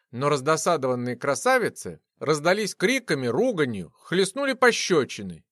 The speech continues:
и с возмущённым видом удалились. Парни были ошарашены, но быстро пришли в себя, лишь присвистнув вслед гордячкам. Из кабинета химии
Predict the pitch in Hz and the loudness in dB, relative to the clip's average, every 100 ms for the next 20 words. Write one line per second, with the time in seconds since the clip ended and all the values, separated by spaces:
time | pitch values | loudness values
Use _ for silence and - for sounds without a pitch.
0 | - 196 185 185 170 196 - 220 165 139 | -8 -6 -2 -2 -2 -4 0 -2 -2 -6
1 | 131 202 247 220 185 220 196 185 139 92 | -6 -4 0 0 0 0 4 6 4 -4
2 | 80 - _ _ _ _ - 247 240 208 | -12 -20 _ _ _ _ 0 2 2 2
3 | 196 208 202 - 190 147 107 - 92 80 | 4 6 4 4 2 4 0 -6 -12 -12
4 | - _ 175 131 185 262 240 220 240 233 | -16 _ -6 -4 -2 -2 -2 -2 -2 -4
5 | 208 147 107 - 123 240 226 _ _ - | -2 -4 -4 -4 2 2 2 _ _ -6
6 | 170 247 - 262 247 233 214 151 - 110 | -2 -2 -4 -4 -4 -2 -2 -2 -4 -12
7 | - 202 254 196 190 156 135 98 - 85 | -10 -4 -2 2 2 2 0 -2 -8 -16
8 | 73 _ _ _ _ 139 143 170 156 156 | -18 _ _ _ _ -8 -6 -4 -4 -4
9 | 131 135 - 277 254 113 | -4 -6 -4 -6 -4 -6